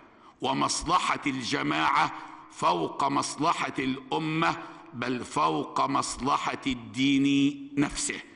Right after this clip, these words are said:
وقد حاولت الجماعات المتطرفة إحداث حالة من القطيعة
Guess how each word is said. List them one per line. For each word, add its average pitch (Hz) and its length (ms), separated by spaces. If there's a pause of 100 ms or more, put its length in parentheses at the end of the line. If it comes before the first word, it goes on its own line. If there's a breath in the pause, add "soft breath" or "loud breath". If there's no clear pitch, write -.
(420 loud breath)
وقد - 300
حاولت 185 600
الجماعات 147 680
المتطرفة 143 1080 (720 loud breath)
إحداث 180 560
حالة 165 800
من 143 420
القطيعة 160 760